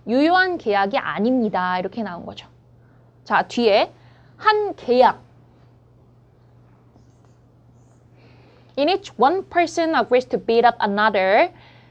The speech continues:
uh, person in exchange for money까지 묶어주세요. 조금 긴데,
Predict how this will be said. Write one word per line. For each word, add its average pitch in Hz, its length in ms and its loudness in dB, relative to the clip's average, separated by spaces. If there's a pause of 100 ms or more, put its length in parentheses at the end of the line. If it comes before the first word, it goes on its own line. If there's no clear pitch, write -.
(320)
uh, 202 280 4
person 202 520 0
in 254 160 2
exchange 269 460 -4
for 262 180 4
money까지 277 1000 0
묶어주세요. 202 680 -2 (260)
조금 285 440 0
긴데, 214 500 0